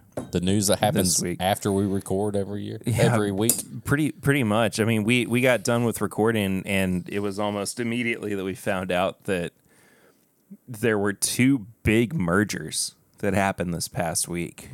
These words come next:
Speaker 2: Uh, one of them was, well, not mergers. It was kind of a being bought out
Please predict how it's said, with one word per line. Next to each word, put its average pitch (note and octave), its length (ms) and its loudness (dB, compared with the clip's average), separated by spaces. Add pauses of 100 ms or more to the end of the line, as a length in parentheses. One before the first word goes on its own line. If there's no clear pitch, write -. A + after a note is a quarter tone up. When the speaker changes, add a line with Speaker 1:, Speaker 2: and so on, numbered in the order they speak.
(160)
Speaker 2:
Uh, F#2 300 2
one C#3+ 300 2
of D#3+ 120 0
them A2 180 0
was, E2+ 600 -4
well, C#3+ 100 2
not C3+ 220 2
mergers. G2+ 560 -2
It F2+ 60 -4
was E2+ 360 -4
kind E2+ 160 -4
of E2 80 -4
a D2+ 100 -4 (1300)
being A#2 340 4
bought G2 300 2
out F2+ 320 0